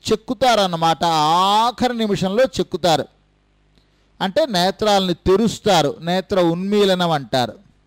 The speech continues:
సరిగ్గా ఇక్కడ శ్రీపెరుంబుదూరులో నేత్రాలని వీరు సుత్తి ఉలి పట్టుకొని తెరుస్తూ ఉంటే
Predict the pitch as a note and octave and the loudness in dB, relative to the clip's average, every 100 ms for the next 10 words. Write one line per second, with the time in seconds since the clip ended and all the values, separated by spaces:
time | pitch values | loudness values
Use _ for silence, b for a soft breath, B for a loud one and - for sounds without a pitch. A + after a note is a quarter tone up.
0 | _ _ _ _ _ _ _ b b b | _ _ _ _ _ _ _ b b b
1 | _ - C3+ B2+ A#2+ D#3 E3+ D#3+ D#3+ C3+ | _ -4 -4 -4 -2 0 2 0 -2 -4
2 | B2+ D3 E3 E3+ E3 E3 E3 D#3+ D#3+ D#3 | 0 0 0 0 0 0 0 2 2 2
3 | D3+ D3+ D3 C#3+ D3+ - D3 D3 D3 D3 | 2 0 -2 -4 -6 -4 0 0 0 -4
4 | C#3+ C#3 _ _ _ _ _ C3+ E3 D#3 | -8 -8 _ _ _ _ _ 0 2 2
5 | C#3 - - F3 - - G3+ F3 E3+ F#3 | -2 -8 -6 -6 -4 -4 0 0 0 0
6 | E3+ D#3 D#3 D3 D#3+ E3+ - C#3+ D3 D#3+ | 0 -2 -2 -4 -2 -4 -4 -2 0 -2
7 | - F#3 D3+ C3+ C#3+ D3+ A3 B3 | -2 -2 -2 -4 -2 0 0 -2